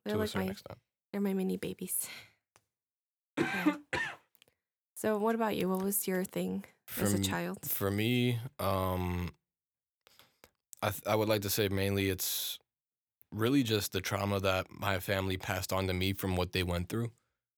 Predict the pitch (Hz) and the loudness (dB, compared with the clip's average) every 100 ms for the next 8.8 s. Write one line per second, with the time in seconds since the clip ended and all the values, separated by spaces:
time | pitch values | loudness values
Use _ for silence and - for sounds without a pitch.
0 | _ _ - 90 87 90 85 82 85 - | _ _ -8 -2 0 2 2 0 -2 -4
1 | _ _ _ _ _ _ _ _ _ _ | _ _ _ _ _ _ _ _ _ _
2 | _ _ _ _ _ _ _ _ _ _ | _ _ _ _ _ _ _ _ _ _
3 | _ _ _ - - - - - - 147 | _ _ _ -6 -4 -6 -6 0 4 4
4 | 143 117 - 101 92 107 101 98 92 - | 4 2 4 2 2 0 2 2 0 0
5 | 113 95 107 117 110 110 104 98 98 98 | 2 4 2 2 4 4 4 4 4 4
6 | 92 92 95 92 92 92 95 95 92 90 | 4 2 2 2 0 -2 0 0 0 -2
7 | - 98 95 87 95 - 98 101 95 95 | -4 -2 -2 2 0 0 0 0 0 0
8 | 92 87 - 87 90 85 - 92 | -2 -4 -6 -4 -4 -4 -4 -6